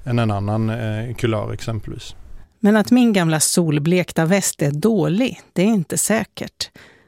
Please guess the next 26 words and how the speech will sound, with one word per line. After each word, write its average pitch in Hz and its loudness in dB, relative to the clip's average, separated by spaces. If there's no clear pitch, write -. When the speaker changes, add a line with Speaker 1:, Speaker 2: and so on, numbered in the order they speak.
Speaker 2:
Däremot 190 2
finns - 0
det 165 0
en 156 2
branschstandard 190 2
som 190 2
säger 247 2
att 165 0
en 151 0
flytväst 175 -2
ska - -2
vara 175 4
med 208 2
i 160 0
högst 170 -4
tio 165 2
år. 185 -2
Då 185 2
handlar 165 4
det 165 2
om 143 2
hur 160 2
länge 170 2
tillverkaren 151 -2
kan 175 2
garantera 190 0